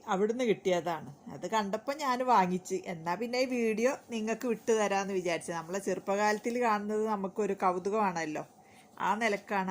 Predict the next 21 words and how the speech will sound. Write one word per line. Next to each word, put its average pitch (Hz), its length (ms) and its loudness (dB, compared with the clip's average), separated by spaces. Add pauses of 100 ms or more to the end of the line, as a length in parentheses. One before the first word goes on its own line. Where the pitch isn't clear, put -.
അല്ലാതെ 160 320 -2
ഒരു 196 180 -6
സംഭവമായിട്ട് 220 720 0
എടുത്തോന്നല്ല 180 680 0
കേട്ടോ. 151 280 -4
നോക്കിയേ 185 300 0 (1300)
ഈ 190 120 0
മിഠായി, 180 400 0 (680)
ഇത് 220 120 2 (100)
നാലെണ്ണത്തിന് 196 720 4
ഒരു 180 160 -2
ദിറംസാണ് 160 640 -2
വരുന്നത്. 139 380 -6 (180)
ഞാനിപ്പോൾ 185 360 -2
ഇവിടെ 226 180 2
വന്നിട്ട് 202 340 -2
പത്തൊമ്പത് 190 500 -2
ഇരുപത് 180 320 -2
വർഷമായി. 165 380 -4 (480)
ഇപ്പോഴാണ് 208 580 4 (1040)
ഇവിടെ 262 260 2